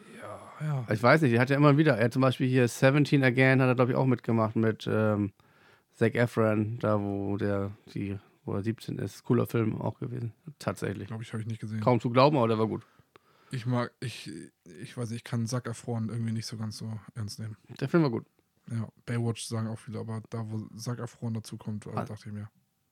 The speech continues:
Speaker 2: Baywatch war doch mega.
Speaker 1: N-
Speaker 2: Der neue.
Speaker 1: Nee.
Speaker 2: Doch.
Speaker 1: Ja, nee.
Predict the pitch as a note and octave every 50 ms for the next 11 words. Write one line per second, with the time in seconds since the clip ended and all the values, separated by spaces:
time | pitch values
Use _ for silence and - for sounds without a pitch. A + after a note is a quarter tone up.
0 | _ _ _ _ _ _ _ _ _ _ _ _ _ _ _ _ _ _ _ _
1 | _ _ _ _ _ _ - A2 C3 D3+ D3 C#3+ C3+ - - B2 A#2+ A#2 A2 A2
2 | A#2 A#2+ D3+ F3+ F#3 D#3 C3+ A2 G2+ - - _ - - A#2+ A#2 A2+ A2+ - _
3 | _ _ _ - B2+ A#2+ B2 B2+ B2 A2+ A2+ A2 G#2+ G2+ - - - A#2 A2+ A2+
4 | A2 G2+ A#2+ C#3+ B2+ A#2 - - - D#3+ D#3+ F3 D3+ C3 B2+ B2 A#2+ A#2 A2+ C3
5 | B2 A#2+ B2+ B2+ B2+ B2 A#2+ A#2 - - G2+ B2 B2 A#2 A2+ A2 G#2 A2+ B2